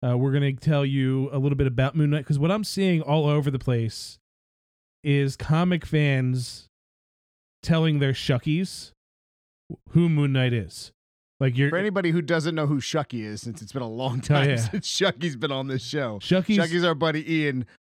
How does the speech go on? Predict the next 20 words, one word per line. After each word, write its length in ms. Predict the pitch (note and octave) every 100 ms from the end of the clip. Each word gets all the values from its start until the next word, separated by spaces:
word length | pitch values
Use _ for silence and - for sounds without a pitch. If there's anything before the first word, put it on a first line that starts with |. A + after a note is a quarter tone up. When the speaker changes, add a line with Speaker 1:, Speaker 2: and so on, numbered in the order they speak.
| C#3+
Speaker 2:
who 360 | D3+ D3 D3 -
only 320 | D3+ D#3+ D#3
really 300 | D3 D3+ C#3+
knows 320 | C#3 C#3+ B2+
the 160 | B2 C3+
M 100 | C3
C 180 | - C3+
U. 380 | A#2+ B2 F#2+ F2 -
He's 160 | B2+
a 80 | A#2+
huge 500 | A#2 G3+ C#4 C#4 G3
Marvel 340 | F#3+ G#3 E3 C#3
fan, 300 | D3 C3+ A#2+
but 140 | C3 -
only 260 | C#3+ D#3
for 160 | D3 C#3+
film 300 | - C#3+ C3
and 120 | B2
T 160 | A2+ A#2
V. 200 | G2+